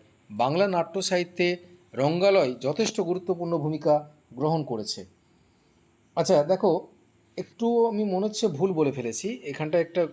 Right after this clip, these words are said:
একটু গোলমাল হয়েছে। এটা হচ্ছে ওই, দেখো, আহ, ওই যে বলেছে কি না, নন্দকুমার রায়ের লেখা অভিজ্ঞানম শকুন্তলম,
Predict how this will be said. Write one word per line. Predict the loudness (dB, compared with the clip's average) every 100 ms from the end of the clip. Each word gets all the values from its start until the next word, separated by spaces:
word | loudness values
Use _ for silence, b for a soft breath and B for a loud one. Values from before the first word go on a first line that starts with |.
| -6
একটু | -10 -6 0
গোলমাল | 0 2 0
হয়েছে। | -2 -4 -2 -4 -6 B B B B B -12
এটা | -2 0
হচ্ছে | 0 0 2 4 2 0
ওই, | 0 4 4 4 2 -2 B B -12 -6
দেখো, | 0 2 2 -2 -14 _ _
আহ, | -4 0 0 0 -2 -2
ওই | -2
যে | -2
বলেছে | 0 0 -2 -6
কি | -4
না, | -2 0 -2
নন্দকুমার | -2 -2 -2 -4 2 2 4
রায়ের | 4 4
লেখা | 2 0
অভিজ্ঞানম | 0 -2 -2 -4
শকুন্তলম, | -4 -6 -6 -4 0 0